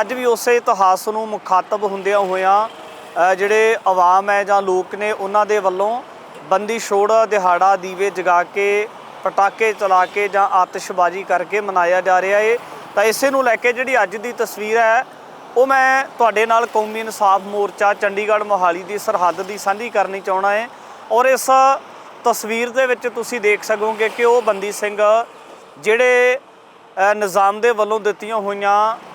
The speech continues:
ਸਜ਼ਾਵਾਂ ਨੂੰ ਪੂਰੀਆਂ ਕੀਤਿਆਂ ਨੂੰ ਕਈ ਕਈ ਸਾਲ ਹੋ ਚੁੱਕੇ ਨੇ, ਪਰ ਅਜੇ ਵੀ ਉਹ ਜਿਹੜੇ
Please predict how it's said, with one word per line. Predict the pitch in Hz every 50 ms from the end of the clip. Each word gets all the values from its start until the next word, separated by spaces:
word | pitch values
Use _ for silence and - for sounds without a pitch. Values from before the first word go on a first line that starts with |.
| - - - -
ਸਜ਼ਾਵਾਂ | - - - 214 180 208 202 196 196 208 214 220
ਨੂੰ | 214 214 220 220 226 233 240 - - - - - -
ਪੂਰੀਆਂ | - 262 277 285 285 277 269
ਕੀਤਿਆਂ | - - 220 190 202 226 226 233
ਨੂੰ | 233 240 226 -
ਕਈ | 214 202 208
ਕਈ | 196 220 214 220
ਸਾਲ | 208 - - 196 185 190 202
ਹੋ | 202 185 196 208
ਚੁੱਕੇ | 196 - 196 190 - 214 214
ਨੇ, | 208 208 208 220 247 277 - - - - - -
ਪਰ | - 214 214 226
ਅਜੇ | 220 202 233 247
ਵੀ | 240 240 247 247
ਉਹ | 240 240
ਜਿਹੜੇ | 220 233 226 233 240 240 240 240